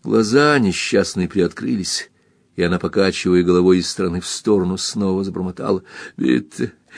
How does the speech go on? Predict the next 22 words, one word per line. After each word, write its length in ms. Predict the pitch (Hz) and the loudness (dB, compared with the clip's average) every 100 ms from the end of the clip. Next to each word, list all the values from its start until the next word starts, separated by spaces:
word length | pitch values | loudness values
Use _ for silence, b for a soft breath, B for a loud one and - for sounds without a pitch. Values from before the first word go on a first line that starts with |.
| B B B | B B B
Битте». 880 | - - - - _ - 143 151 - b b b b b | 2 4 4 0 _ -4 0 0 -4 b b b b b
Девушка 600 | - - 87 85 82 - | -8 2 4 4 2 0
была 140 | 85 85 | 4 4
очень 260 | - 85 | 2 -2
бледна 760 | 82 85 80 87 90 98 98 87 | 0 0 0 0 2 2 2 -2
и 100 | 85 | -6
теперь 180 | - 85 | -4 -4
не 100 | 85 | -2
сводила 400 | - 87 117 117 | -2 -2 -2 -6
своих 320 | - 110 110 | -4 -2 -2
голубых 360 | 107 110 110 101 | -2 -2 -2 0
глаз 340 | 107 113 - | 0 0 0
с 300 | - - - | -4 -4 -2
Сакс, 580 | 117 110 92 - - - | 0 2 0 -6 -8 -6
словно 260 | 95 90 | -4 -2
боялась, 440 | 87 90 95 101 95 | 0 2 4 4 2
что 160 | - | -4
видение 420 | 101 90 98 95 98 | -8 -4 -4 -4 -8
исчезнет. 680 | - - 104 87 80 - B B B B - | -10 -6 -4 -4 -8 -16 B B B B 0
«Битте, 640 | - - - - 147 127 _ B B B | 2 2 0 -4 -4 -4 _ B B B
Битте, 540 | 180 170 165 - - 139 | 2 6 6 4 0 -2
пожалуйста». 1080 | - 185 156 127 60 165 160 - - 180 | 0 -2 2 2 2 2 0 -4 -2 -4